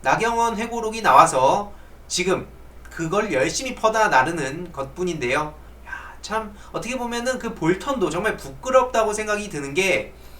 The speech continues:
이 어떤 미국의 국익을 위해서 저렇게 하는 게 절대 아니에요. 이 미국에서 트럼프한테 쫓겨난 다음에 어떻게 보면 복수심에 저런 책을, 회고록을 내가지고 저렇게,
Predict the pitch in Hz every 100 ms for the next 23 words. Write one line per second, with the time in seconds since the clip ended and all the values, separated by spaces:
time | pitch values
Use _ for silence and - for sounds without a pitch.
0 | - - - - 233 180 175 247 180 180
1 | 240 285 285 - 180 262 269 262 180 175
2 | 190 165 160 180 208 247 135 131 226 131
3 | 123 160 160 - - - 208 220 170 165
4 | 233 247 202 - - - - 269 262 240
5 | 220 233 202 262 262 302 294 262 180 180
6 | 202 139 101 - 180 208 220 208 185 180
7 | 302 294 202 160 - - - - 143 147
8 | 151 208 202 190 180 180 214 196 180 113
9 | 117 151 135 120 104 139 190 - - -
10 | - - - - - 247 185